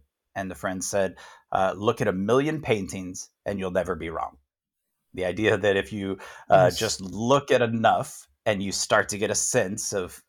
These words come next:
Speaker 1: how to compare and, and, and things like that, you may never know the rule of thirds. Like, you wouldn't know <laughs> that it's called that, but you will learn it. Uh,
Speaker 2: Yeah.
Speaker 1: and you'll learn what a Dutch angle is, and, and you'll learn about depth. And, oh, you hate the Renaissance. You'll learn why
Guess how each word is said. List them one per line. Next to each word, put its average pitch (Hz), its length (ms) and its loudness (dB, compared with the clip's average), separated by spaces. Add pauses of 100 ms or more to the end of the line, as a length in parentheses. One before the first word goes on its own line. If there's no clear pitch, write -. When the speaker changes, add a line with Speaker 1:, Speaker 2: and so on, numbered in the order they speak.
Speaker 1:
how 98 120 -4
to 90 100 -4
compare 95 680 0
and, 85 300 -6
and, 90 220 -12
and 90 140 -10
things 95 180 -8
like 90 140 -8
that, 120 280 8
you 107 80 -2
may 123 140 2
never 127 460 4
know 117 500 6
the 131 140 0
rule 127 240 4
of 123 100 2
thirds. 175 640 4 (260)
Like, 110 220 4
you 98 140 -8
wouldn't 101 240 -6
know 110 200 8
<laughs> - 20 0
that 139 100 6
it's 123 120 2
called 131 280 8
that, 202 240 10 (340)
but 107 120 -2
you 107 120 0
will 101 180 4
learn 95 280 4
it. - 100 -2 (240)
Uh, 92 380 6 (360)
Speaker 2:
Yeah. 90 80 0
Speaker 1:
and 95 360 4
you'll 110 180 4
learn 107 340 2
what 101 140 2
a 95 60 2
Dutch 95 280 0
angle 92 380 0
is, 90 400 -4
and, 90 240 -8
and 95 160 -8
you'll 90 180 -6
learn 92 300 2
about 90 280 -2 (420)
depth. 95 480 2
And, 90 260 -2 (100)
oh, 113 160 2
you 107 140 -2
hate 104 220 0
the 87 80 -4
Renaissance. 95 560 0
You'll 110 200 0
learn 113 380 4
why 107 440 6